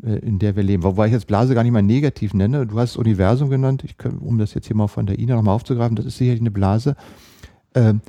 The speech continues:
so sehen wir das. So kann man mit, ähm, Microsoft dies ganz gut zu, drüber reden. So kann man sie im M-V-P-Kreis drüber reden, weil alle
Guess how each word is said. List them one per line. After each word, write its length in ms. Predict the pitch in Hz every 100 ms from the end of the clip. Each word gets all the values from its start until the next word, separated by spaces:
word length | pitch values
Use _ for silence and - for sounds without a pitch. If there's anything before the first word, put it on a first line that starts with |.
| - _ _
so 120 | 120
sehen 280 | 107 127 113
wir 140 | 180
das. 180 | 190 175
So 100 | 113
kann 160 | 135 131
man 160 | 135
mit, 320 | 123 113 -
ähm, 320 | 117 107 98 82 _ _ _ _ _ _ _ - _ -
Microsoft 540 | - - 160 151 143
dies 120 | 147 -
ganz 220 | 135 -
gut 220 | 147 -
zu, 220 | - 143
drüber 320 | - 143 139 123
reden. 280 | 143 139
So 120 | 107 101
kann 160 | 110
man 160 | 110 104
sie 80 | 107
im 100 | -
M-V-P-Kreis 720 | 107 107 - 127 - 147 139
drüber 240 | 143 135
reden, 240 | 135 143 113
weil 140 | 113
alle 240 | 104 123